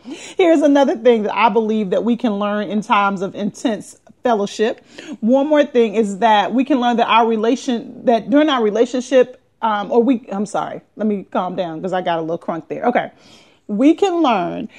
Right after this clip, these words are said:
during intense conversations what our spouse really needs. So many times it's hard for people to come right out and express what is most important to them.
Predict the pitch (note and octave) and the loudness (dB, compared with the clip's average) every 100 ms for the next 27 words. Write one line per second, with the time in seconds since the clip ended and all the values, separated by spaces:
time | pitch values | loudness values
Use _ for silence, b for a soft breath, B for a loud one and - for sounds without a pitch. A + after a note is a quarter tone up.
0 | A#3 - G3 B3+ A#3+ - A#3+ G3+ - C4+ | -20 -6 2 4 4 4 -2 -2 -4 -4
1 | - - A#3+ G#3 G3+ - A3 G#3 - D#3 | -6 -2 -2 -2 -6 -2 0 0 -4 -10
2 | E3 - - G3+ B3 B3 A3 A3+ A3 - | -10 -12 -6 0 0 0 -2 -2 -2 -8
3 | - A#3 F#3 F3+ - - G3+ F3 A3 A3 | 0 2 2 -4 -10 -14 -10 -4 0 2
4 | G3 F#3+ F#3+ F3+ - _ _ G3+ F#3 F3 | 2 -2 -4 -8 -14 _ _ -6 -4 -4
5 | D#3+ - - - - _ _ b b - | -6 -12 -18 -20 -20 _ _ b b -4
6 | D4 B3+ A#3 C4 G4 G4 D#4 C4+ B3+ A3 | 2 4 4 4 2 0 0 2 2 0
7 | - B3 A3+ A3 G#3+ G3+ A#3+ G#3+ G#3 - | 0 4 6 4 2 -4 -2 -2 -4 -2
8 | A3+ G#3 G3+ A3 - G3 - G#3 F#3 - | -4 -2 -2 -2 0 -2 -2 -6 -6 -12
9 | - A3 G#3 A3+ G3+ F3+ G#3 G#3 - F3+ | -4 -4 -2 -2 -2 -2 -2 -2 -4 -10
10 | - - G#3 F3+ F3 F3 E3+ F#3+ | -10 -4 -4 -4 -8 -8 -6 -8